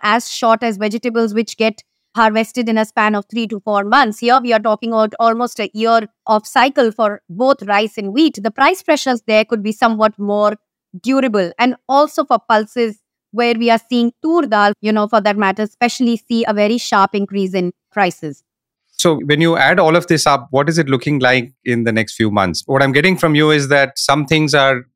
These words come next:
Speaker 2: gonna go up and some things could moderate and go down, like, for example, vegetables or tomatoes.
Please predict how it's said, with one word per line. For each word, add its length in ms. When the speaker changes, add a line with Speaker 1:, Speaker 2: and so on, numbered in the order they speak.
Speaker 2:
gonna 360
go 200
up 260
and 140
some 180
things 340
could 200
moderate 440
and 140
go 140
down, 280
like, 160
for 120
example, 420
vegetables 520
or 100
tomatoes. 500